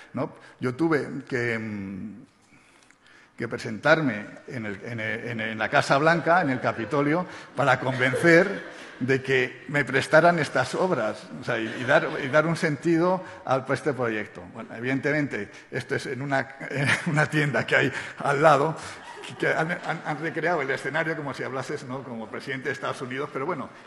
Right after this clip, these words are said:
que sí requiere unas negociaciones, eh, delicadas, y yo tuve, eh, pues, con, con Virginia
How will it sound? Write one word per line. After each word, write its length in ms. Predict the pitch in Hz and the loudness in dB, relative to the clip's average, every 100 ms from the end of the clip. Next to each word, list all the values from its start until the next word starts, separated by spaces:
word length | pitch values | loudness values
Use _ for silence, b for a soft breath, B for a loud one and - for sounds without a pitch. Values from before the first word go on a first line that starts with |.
| B | B
que 120 | 127 | -2
sí 140 | 165 | 2
requiere 840 | 170 170 165 160 147 139 135 131 151 | 2 2 2 4 4 4 4 2 0
unas 220 | 156 143 | 0 2
negociaciones, 760 | 147 131 151 127 143 156 170 - B B | 2 0 -2 -2 -2 0 -2 -6 B B
eh, 640 | - 113 110 107 110 107 104 - B B | -4 -2 0 0 0 -2 -4 -10 B B
delicadas, 840 | 120 113 110 147 156 147 175 - | -2 -2 4 6 8 6 4 2
y 60 | 120 | -2
yo 140 | 123 | -2
tuve, 400 | 127 127 127 127 131 127 - B B B | -2 0 2 0 0 -4 -6 B B B
eh, 160 | - 113 | -8 -8
pues, 200 | - - | -8 -12
con, 160 | - 123 | -12 -12
con 500 | 110 107 104 104 104 | -10 -8 -8 -8 -8
Virginia 580 | 107 123 123 120 113 | -8 -6 -2 0 -2